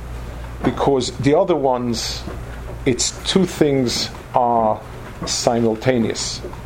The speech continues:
HaKadosh Baruch Hu is doing Toiv, and we are not doing the Toiv that we should be doing. We're not giving back in kind. So that's one. Over here, we're coming with Tainis HaKadosh Baruch Hu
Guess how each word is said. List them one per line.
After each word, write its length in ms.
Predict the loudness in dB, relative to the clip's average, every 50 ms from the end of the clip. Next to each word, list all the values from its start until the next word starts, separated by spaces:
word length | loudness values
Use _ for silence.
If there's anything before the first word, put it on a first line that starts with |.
| -6 2
HaKadosh 300 | 2 2 2 2 2 4
Baruch 200 | 4 4 4 2
Hu 100 | 2 0
is 100 | 0 2
doing 260 | 2 2 2 2 0
Toiv, 540 | 0 2 2 2 2 2 -2 -2 -4 -8 -10 -8 -10 -10 -10 -10 -10 -10 -8 -8 -8 -8 -8 -10 -6 0 2
and 440 | 2 4 4 2 2 2 2 2 2 2 2
we 500 | 4 4 4 4 4 4 4 4 2 0 -2 0 0
are 120 | 0 0 0 -2 0 2
not 260 | 4 4 4 2 2
doing 220 | 2 2 4 2
the 100 | 2 0
Toiv 320 | 0 2 2 2 2 2 2
that 160 | 2 2 2
we 60 | 0
should 180 | 0 0 0 0
be 80 | 0
doing. 320 | 0 2 2 2 0 -2 -4 0 0
We're 80 | 2
not 220 | 4 4 2 0 -2 -12 -10 -4 -2
giving 200 | 0 0 0 2
back 280 | 2 2 2 2 0 -4
in 60 | -2
kind. 260 | 0 0 0 -2 -2 -6 -10 -12 -12 -12 -14 -14 -12 -12 -12 -12 -10 -10 -10 -10 -10 -8 -2
So 120 | 2 2
that's 200 | 2 2 2 0
one. 260 | 0 0 0 0 -4 -10 -14 -14 -14 -14 -14 -14 -14 -12 -12 -12 -12 -12 -12 -12 -4 4
Over 240 | 4 4 4 4 0
here, 600 | 0 0 2 2 4 4 4 4 4 2 0 -2 -4 -6 -12 -12 -12 -12 -10 -10 -10 -10 -10 -10 -12 -12 -12 -8 -2 0
we're 100 | 0 0
coming 560 | 2 0 2 4 4 4 4 2 0 0 2
with 120 | 0 0 0 0
Tainis 500 | -4 -2 2 2 4 4 4 2 2 2
HaKadosh 480 | 2 0 0 2 0 0 0 0 0 2
Baruch 260 | 2 4 4 4 0 0
Hu 240 | 0 0 0 0